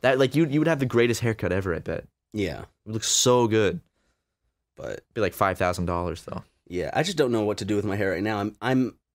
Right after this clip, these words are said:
Speaker 2: I've always said, like, "I'm in that awkward phase." I'm legitimately in that awkward phase of long hair.
Speaker 1: It doesn't look awkward. It looks,
Speaker 2: No,
Speaker 1: looks
Speaker 2: like,
Speaker 1: fine.
Speaker 2: I mean, I have a hat on right now. Well, a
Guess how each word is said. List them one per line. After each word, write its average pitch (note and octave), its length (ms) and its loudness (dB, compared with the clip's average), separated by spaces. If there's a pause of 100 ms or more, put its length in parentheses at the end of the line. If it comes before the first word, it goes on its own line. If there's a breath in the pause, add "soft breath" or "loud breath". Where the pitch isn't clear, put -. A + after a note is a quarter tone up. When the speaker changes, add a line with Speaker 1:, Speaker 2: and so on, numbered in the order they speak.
(100)
Speaker 2:
I've C3+ 140 2
always C3+ 280 4
said, C#3 140 2
like, C3+ 140 0
"I'm E3+ 120 2
in G3 80 4
that G3+ 120 4
awkward F3 420 0
phase." C#3 480 0
I'm C3+ 200 4
legitimately A2 460 2
in G2 80 -2
that F#2+ 120 -4
awkward F2+ 380 -6
phase F2 260 -6
of - 80 -12
long D#2+ 200 -10
hair. - 340 -12
Speaker 1:
It E3+ 60 -8
doesn't E3+ 240 0
look F2+ 120 0
awkward. B2 300 0
It D#3+ 40 0
looks, D#3 160 0
Speaker 2:
No, B2 100 4
Speaker 1:
looks G#2+ 120 2
Speaker 2:
like, G#2+ 140 2
Speaker 1:
fine. G2+ 240 -2
Speaker 2:
I B2 80 0
mean, B2+ 140 4
I G#2 80 2
have A#2+ 160 0
a - 40 -4
hat A#2+ 240 -2
on E2+ 160 -4
right D#2 160 -6
now. E2 300 -8
Well, G#2+ 240 2
a F#2 80 -2